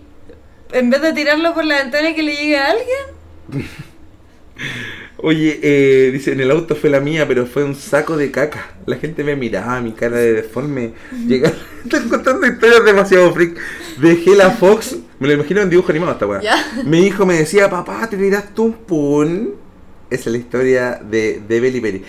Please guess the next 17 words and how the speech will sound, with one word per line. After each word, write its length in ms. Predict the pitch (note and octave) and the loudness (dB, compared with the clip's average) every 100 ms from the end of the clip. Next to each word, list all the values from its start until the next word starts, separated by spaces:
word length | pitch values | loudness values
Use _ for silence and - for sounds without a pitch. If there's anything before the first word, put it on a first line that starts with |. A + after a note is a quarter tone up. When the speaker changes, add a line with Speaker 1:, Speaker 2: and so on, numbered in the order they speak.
| - | -14
Speaker 2:
Hay 80 | - | -10
gente 180 | C#3+ G3 | -6 -4
que 40 | G3+ | -4
no 80 | |
sabe 180 | D#3+ C3 | -2 -2
contar 260 | C3+ C#3+ E3 | -2 -4 -2
la 100 | F3 | -2
historia, 540 | F3+ - C3 F#2 F2+ | -4 -4 -4 -2 -4
¿eh? 100 | C3 G3+ - - - - - - | -6 -14 -20 -20 -20 -20 -20 -6
Speaker 3:
<laughs> 60 | D4+ D4+ D#4+ F#4 F#4 - - | -4 0 -2 -2 -8 -12 -18
Speaker 2:
De-, 120 | - A2+ - - - | -18 -16 -18 -20 -14
pónganle 320 | - D3+ E3+ D#3+ | -8 -6 -4 -4
un 80 | |
poco 180 | D3+ D#3+ | -6 -6
de 60 | E3 | -6
suspenso, 480 | B2+ - C#3 D3 F2+ | -6 -6 -8 -8 -8
po. 160 | F2+ | -8